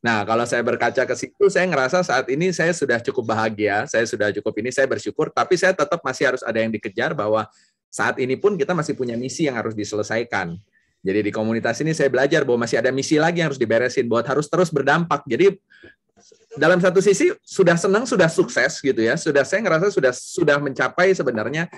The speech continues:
apa yang harus diinin, tapi dalam satu sisi kesuksesannya itu bukan artinya terus kita stop sampai sini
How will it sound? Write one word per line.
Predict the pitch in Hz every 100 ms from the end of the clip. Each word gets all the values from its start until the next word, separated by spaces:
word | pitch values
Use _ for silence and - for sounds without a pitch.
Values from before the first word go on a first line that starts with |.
| - _
apa | - -
yang | 127 123
harus | 120
diinin, | 113 165
tapi | 180 - 180
dalam | 156
satu | 143 135
sisi | 127 - 226
kesuksesannya | - 175 160 165 151 120 117 107
itu | 247
bukan | 160 151
artinya | 117 117 120 117
terus | 120 -
kita | -
stop | 107 - 117 -
sampai | 107 104
sini | 185 151 156 -